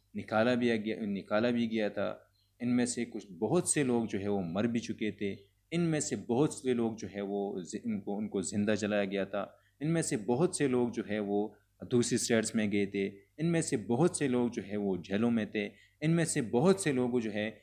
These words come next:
उनको टॉर्चर किया गया था। इस तरह भी हुआ कि कुछ, कुछ,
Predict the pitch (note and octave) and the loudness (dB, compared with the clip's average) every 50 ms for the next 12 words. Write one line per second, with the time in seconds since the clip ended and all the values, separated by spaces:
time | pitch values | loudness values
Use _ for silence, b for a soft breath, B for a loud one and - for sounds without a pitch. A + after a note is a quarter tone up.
0 | _ _ - A#2+ G#2 - G#2+ - - - G2+ G#2 G#2+ G#2+ - G#2+ F#2+ - - G2+ | _ _ -10 -10 -6 -6 -6 -6 -2 0 0 0 0 0 -4 -6 -6 -4 -4 -4
1 | F#2+ F#2+ F#2 F#2 F2+ F2 - F#2 F#2+ - - - _ _ _ _ - - _ - | -2 -2 -2 -4 -6 -6 -8 -8 -8 -8 -10 -16 _ _ _ _ -20 -20 _ -8
2 | - - - F3+ E3+ E3+ D#3+ C3 B2+ B2 A2 A2 G#2+ G#2+ G#2+ G#2 - G2+ G2 G2 | -6 0 2 4 4 4 4 2 0 -2 0 0 -2 -2 -2 -2 -4 -6 -6 -6
3 | F#2+ - - _ - _ - - - - - G#2 - - - | -6 -10 -16 _ -20 _ -18 -18 -12 -12 -12 -10 -10 -12 -14